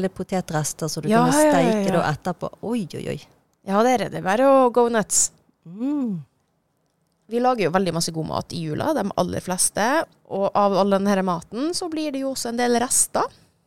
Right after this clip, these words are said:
Speaker 1: Ja, det er litt dumt. Vi må, vi må være flinkere til å bruke opp restene våre. Det er så viktig.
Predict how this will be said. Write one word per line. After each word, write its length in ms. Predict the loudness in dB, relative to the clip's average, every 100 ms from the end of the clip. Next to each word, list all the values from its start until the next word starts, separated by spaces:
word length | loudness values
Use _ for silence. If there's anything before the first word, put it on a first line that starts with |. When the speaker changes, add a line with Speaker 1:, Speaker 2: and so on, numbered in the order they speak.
| _ _ -20 -20 -16
Speaker 1:
Ja, 140 | -14 -14 -20 _ _
det 160 | -2
er 100 | 0 0
litt 160 | -2 -4
dumt. 220 | -6 -4
Vi 100 | -2
må, 140 | 2 2 0 -2
vi 140 | 2
må 240 | 4 4 4 2
være 180 | -2 -2
flinkere 400 | -2 -2 -2 -4
til 100 | -4
å 40 | -6
bruke 220 | -6 -8
opp 220 | -14 -8
restene 340 | -8 -6 -10 -12
våre. 240 | -10 -8 -10 -12
Det 160 | -8
er 80 | -8
så 140 | -6 -8
viktig. 400 | -8 -6 -4